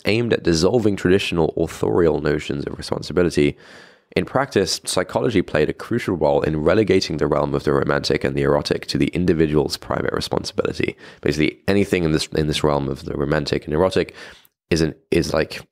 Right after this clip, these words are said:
an individual's private, like, responsibility. Whether psy-, whether psychoanalysis and psychotherapy intended to or not, they provided a formidable arsenal of techniques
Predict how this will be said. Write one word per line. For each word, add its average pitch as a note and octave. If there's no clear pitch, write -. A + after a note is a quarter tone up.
an E2+
individual's D2+
private, C#2
like, C2+
responsibility. -
Whether A2
psy-, -
whether G2+
psychoanalysis F#2+
and -
psychotherapy D#2
intended G2
to -
or -
not, G#2
they -
provided F#2
a D#2
formidable F#2
arsenal G2+
of E2
techniques -